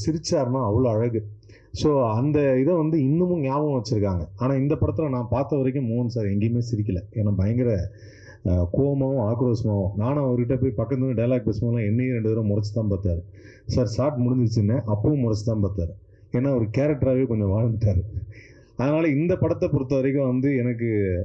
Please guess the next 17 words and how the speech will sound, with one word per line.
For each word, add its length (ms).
ஆ, 180
சக 260
நடிகர்கள் 500
அப்படிங்கும்போது 460
எனக்கு 560
சிங்கம்புலி 380
அண்ணனோட 500
காம்பினேஷன். 500
சிங்கம்புலி 380
அண்ணன் 180
வந்து, 560
ஆ, 200
நிறைய 300
விஷயங்கள் 400
வந்து 260
நம்மகிட்ட 440
பகிர்ந்துக்கிட்டாரு. 580